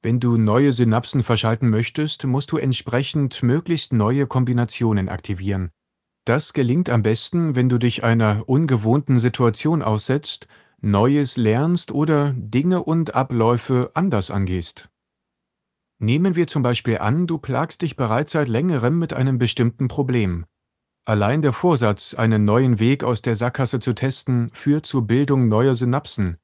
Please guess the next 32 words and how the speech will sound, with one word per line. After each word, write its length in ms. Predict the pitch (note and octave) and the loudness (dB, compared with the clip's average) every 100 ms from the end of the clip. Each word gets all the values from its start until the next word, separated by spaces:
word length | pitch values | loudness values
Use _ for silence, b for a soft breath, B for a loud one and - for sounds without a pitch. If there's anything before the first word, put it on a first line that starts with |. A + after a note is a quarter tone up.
| _ _ _ _ _ | _ _ _ _ _
Dein 160 | G#2+ A2 | -2 0
Hirn 300 | A2+ C#3+ B2+ | 2 0 2
denkt 240 | G#2+ G2+ | 0 0
um, 440 | - B2+ D3+ F3 - | -2 0 0 -4 -8
verändert 580 | - B2 A2+ C#3+ D3 C3 | -6 -4 0 2 2 2
die 100 | A#2+ | 0
Konfiguration 960 | C#3 C#3 C#3 B2 A2+ G#2+ - B2 C#3 | 0 0 -2 0 0 0 0 2 2
bestehender 480 | B2 G#2 A#2+ B2 A#2 | 2 0 0 2 2
Schaltkreise 800 | G#2+ B2 D3 - C#3 C#3 C3+ C#3 b b b b | 2 0 0 -2 -2 0 -2 -4 b b b b
oder 360 | D3 D3+ C#3+ | 0 2 0
legt 460 | C3+ C#3+ F3 - - | 0 0 -2 -4 -2
gar 240 | B2+ C#3 | 2 2
gänzlich 640 | B2 A#2+ E3 - D#3+ D3+ | 2 0 0 -2 -2 0
neue 280 | C3 D#3 F3+ | 0 0 0
Verbindungen 600 | - G#2 G2+ G2+ G2 F#2+ | -2 -2 0 -2 0 -2
an. 340 | F#2 F#2+ E2+ F#2 _ _ _ _ _ _ _ _ _ _ | -2 -4 -6 -10 _ _ _ _ _ _ _ _ _ _
Je 140 | - G#2 | -2 0
mehr 280 | G2+ C3+ | 2 2
Synapsen 580 | D#3 C3+ A2+ - - F3 | 2 0 0 -2 -4 -2
dein 180 | A#2+ B2+ | 0 -2
Gehirn 320 | A#2+ A2 C3+ | -2 -2 -2
verschaltet, 840 | B2 B2 - G#2+ C3 F3+ - - C3 | -2 -2 0 -2 -2 -6 -6 -6 -4
desto 320 | A#2+ - A#2 | -2 -2 -2
flexibler, 760 | - A2 - D3 C#3+ D3+ D#3+ D#3+ | -2 -4 0 -2 0 0 0 -4
schneller 540 | - - A2 C3 C#3+ - | -8 0 2 4 2 2
und 200 | C#3 D3 | 0 0
kreativer 680 | - C3+ B2+ - E3+ A2 | 0 2 2 0 0 0
kannst 320 | G2 A2 G#2+ A#2+ | 0 -2 -2 -2
du 80 | |
auf 200 | G2+ - | -4 -4
Reize 360 | G2+ G#2 - G#2 | -2 -2 -2 -4
reagieren. 600 | G2+ G2 G2 G#2+ G2+ F#2+ | -4 -4 -4 -4 -2 -6